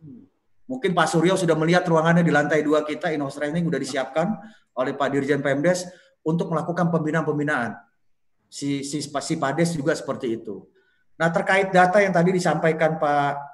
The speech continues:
Speaker 2: Pak, eh, Mukoam, kenapa satu tahun bisa keluar data itu? Kita punya profil desa, Pak.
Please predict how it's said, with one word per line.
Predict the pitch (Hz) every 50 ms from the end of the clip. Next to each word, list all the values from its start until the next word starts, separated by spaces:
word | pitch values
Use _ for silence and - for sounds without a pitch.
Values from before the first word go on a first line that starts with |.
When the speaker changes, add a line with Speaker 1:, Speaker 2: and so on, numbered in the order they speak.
| - _ _ _ _ _ _ _ _ _ _ - - _ _
Speaker 2:
Pak, | - 120 120 120 120 120 120 120 117 -
eh, | - 113 123 120 120 120 117 - - 123
Mukoam, | 131 135 127 - 131 135 156 175 170 170 - - - - - - - _ _ _ _ _
kenapa | - 165 190 196 233 226
satu | - 196 - 190 156
tahun | - 180 190 220 220 214 214 - - - - - -
bisa | 147 165 175 185 175 175
keluar | 175 180 185 196 202 202 202 202
data | 165 165 165 165 180 175 185
itu? | 175 175 165 131 117 - - - _ _ _ _ _ _ _ _
Kita | - 202 208 233 220
punya | 226 214 214
profil | 208 214 208 202 - 214 208 202
desa, | 220 220 214 220 226 208
Pak. | 208 185 -